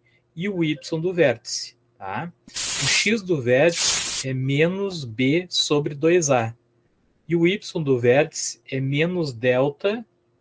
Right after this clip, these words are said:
sobre quatro a. Tá? Então, a gente vai ver de onde é que vamos tirar esses valores aí de A, de B e do delta. Ó, então fica assim, ó, aqui vai ser o x do vértice e aqui vai ser o y do vértice. O vértice é um ponto, né?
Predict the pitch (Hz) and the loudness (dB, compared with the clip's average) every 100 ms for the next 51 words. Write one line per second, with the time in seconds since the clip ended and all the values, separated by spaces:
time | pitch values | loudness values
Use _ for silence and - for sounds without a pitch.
0 | _ - - 147 143 147 160 - 147 - | _ -4 2 4 4 4 0 0 0 2
1 | 185 147 107 - _ _ 98 117 135 139 | 2 2 0 -6 _ _ -16 -16 -4 -4
2 | 147 - - - 127 127 131 135 131 139 | -4 -10 -16 -6 -6 -4 0 2 2 0
3 | 131 127 147 156 156 165 - 135 127 139 | 0 -2 -4 -2 0 0 -4 -2 0 0
4 | 143 - _ _ - 131 139 151 131 165 | -4 -18 _ _ -6 0 2 2 2 4
5 | 139 135 135 117 120 113 120 120 135 135 | 4 4 2 0 -2 -2 0 2 2 0
6 | 123 110 117 131 170 170 - 147 160 196 | -4 -2 2 2 0 -4 -8 -4 -2 0
7 | 165 131 117 - _ - 104 107 123 - | 2 2 -2 -10 _ -18 -16 -6 -6 -4
8 | 143 185 - 139 107 - 120 123 - 131 | 0 0 0 -2 -6 -4 -4 -4 -2 -4
9 | - 123 120 160 147 156 196 - 196 - | -2 -6 -2 0 2 2 0 -4 -6 -4
10 | 170 165 - 170 160 135 156 - 170 165 | -4 -2 0 0 2 0 -2 -6 -6 -4
11 | 180 143 104 - - - 98 101 110 120 | 0 0 0 -4 -6 -6 -14 -16 0 2
12 | 120 - 165 202 - 156 151 135 - 101 | 4 4 4 2 2 2 2 -2 -8 -10
13 | 113 | -10